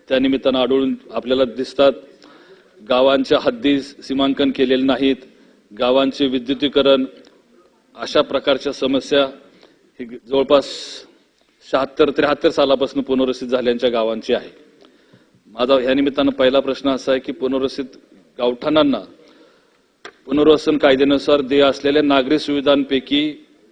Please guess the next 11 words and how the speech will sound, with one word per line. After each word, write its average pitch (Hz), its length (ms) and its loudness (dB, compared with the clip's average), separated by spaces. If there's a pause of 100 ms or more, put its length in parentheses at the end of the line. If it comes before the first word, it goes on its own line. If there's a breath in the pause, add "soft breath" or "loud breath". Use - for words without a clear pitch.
(1000)
चौदा 147 300 4
सुविधा 160 380 2
जर 156 200 2
पू-, - 420 -12 (380)
पूर्ण 156 240 -2
झाल्या 139 300 2
असतील 127 380 -6 (1200)
तरच 160 440 2 (240)
त्या 143 120 2
गावांचं 135 500 2
हस्तांतरीकरण 139 840 0